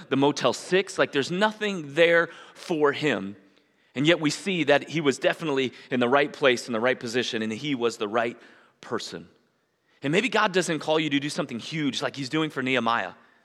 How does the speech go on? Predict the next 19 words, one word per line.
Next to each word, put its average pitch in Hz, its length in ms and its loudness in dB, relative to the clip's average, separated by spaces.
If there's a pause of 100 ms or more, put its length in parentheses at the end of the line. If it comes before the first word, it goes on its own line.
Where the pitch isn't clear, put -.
(500)
But 139 120 2
I - 20 4
want 180 180 2
you 180 80 -2
to 147 60 2
hear 156 140 0
this 131 160 -4
quote 143 220 0
by 123 120 0
Mother 123 220 2
Teresa. 117 460 -4 (880)
She - 160 -4
says, 180 200 2
"Not 170 220 -4
all 160 160 4
of 143 80 2
us 135 120 0
can 135 140 -8
do 120 160 -4